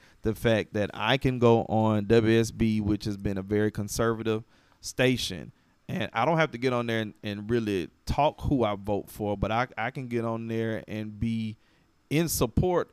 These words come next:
of Governor Brian Kemp, and at the same time talk about him,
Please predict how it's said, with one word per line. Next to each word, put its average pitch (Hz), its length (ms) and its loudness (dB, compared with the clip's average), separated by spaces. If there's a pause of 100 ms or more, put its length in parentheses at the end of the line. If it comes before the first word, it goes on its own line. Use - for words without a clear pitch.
(140)
of 110 400 -2
Governor 117 320 0
Brian 107 400 -2
Kemp, 117 300 -4
and 120 120 -2
at 123 140 2
the 110 100 -4
same 120 380 -2
time 135 360 -4
talk 113 280 0
about 107 320 -4
him, 113 340 -6